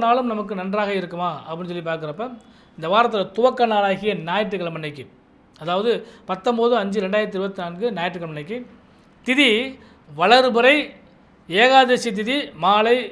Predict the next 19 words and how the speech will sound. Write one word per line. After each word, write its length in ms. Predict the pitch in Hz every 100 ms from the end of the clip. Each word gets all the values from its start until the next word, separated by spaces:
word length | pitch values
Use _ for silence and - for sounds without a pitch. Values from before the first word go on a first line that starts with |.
| - -
மதியம் 300 | 180 240 233 220
மூன்று 200 | 247 233
மணி 120 | 196 175
வரை. 120 | 160 - - _ _ _ _ _ _
அன்றைக்கி 200 | 220 254
நட்சத்திரத்தை 420 | 233 254 269 269 262
பொறுத்தளவு 320 | 240 254 254
பார்த்திங்கன்னா 420 | 233 220 220 233 247
அஸ்த 220 | 202 247 233
நட்சத்திரம், 400 | 202 202 220 285 - - _ -
அமிர்த 280 | 175 262 254 254
யோகம் 280 | 254 247 240 220
கூடிய 240 | 196 175 208 277 - _ _ -
சுப 280 | 240 240 294
முகூர்த்த 280 | 254 269 262 240
நாளாக 300 | 220 208 208 240
அன்றைய 180 | 190 185
தினம் 180 | 208 165
அமைகிறது. 360 | 165 143 127